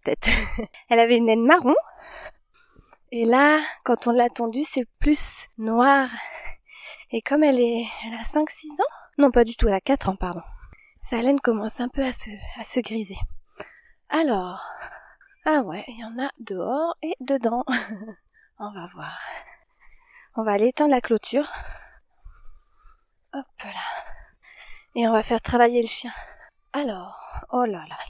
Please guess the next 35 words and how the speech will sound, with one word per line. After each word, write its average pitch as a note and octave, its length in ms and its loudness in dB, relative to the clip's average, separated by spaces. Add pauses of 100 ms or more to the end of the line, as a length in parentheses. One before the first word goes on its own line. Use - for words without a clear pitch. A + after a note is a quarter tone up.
les A3 100 -6
coquinettes. - 680 -14 (500)
Est-ce A3 200 -12
qu'il A#3 160 -10
vous A3 100 -8
reste A3 260 -10
de G#3+ 80 -2
l'eau, G3+ 160 -8
les G3 160 -14
filles ? - 300 -10 (480)
Ah, F4+ 160 4
elles G3+ 180 2
ont F3+ 60 -6
bien B3 260 4 (120)
bu. G4 280 6 (400)
On C4 80 -8
va B3 120 -4
leur A3+ 180 -4
en A3+ 80 -8
remettre A3+ 380 -4
après. - 220 0 (840)
On A#3 180 -10
éteint. A#3 320 -6 (600)
Je A3+ 140 -10
crois - 180 -6
qu'il - 180 -4
y - 20 0
en A3 60 -6
a A3 80 -4
même D4 220 2
plus - 360 -6
à A3 80 -4
l'extérieur. D4 500 -6
Ah A3+ 240 -4
non, F3 80 -12